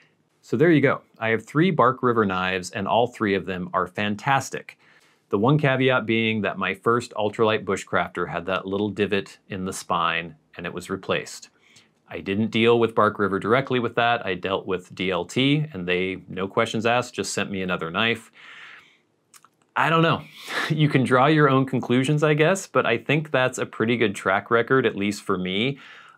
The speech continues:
Obviously, this doesn't mean that people haven't had bad experiences, but I have no issue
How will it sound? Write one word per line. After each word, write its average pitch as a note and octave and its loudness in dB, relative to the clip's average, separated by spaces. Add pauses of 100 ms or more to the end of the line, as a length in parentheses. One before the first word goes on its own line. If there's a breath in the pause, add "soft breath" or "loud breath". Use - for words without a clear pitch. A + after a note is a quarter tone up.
(100)
Obviously, A2+ 2
this A2 0
doesn't G2+ -4
mean G#2+ -2
that - -6
people G2+ -4
haven't F2+ -6
had E2+ -8
bad E2 -4
experiences, D3+ 2
but G#2 0 (600)
I C3 4
have A#2 0
no G#2+ 2
issue F#2+ -2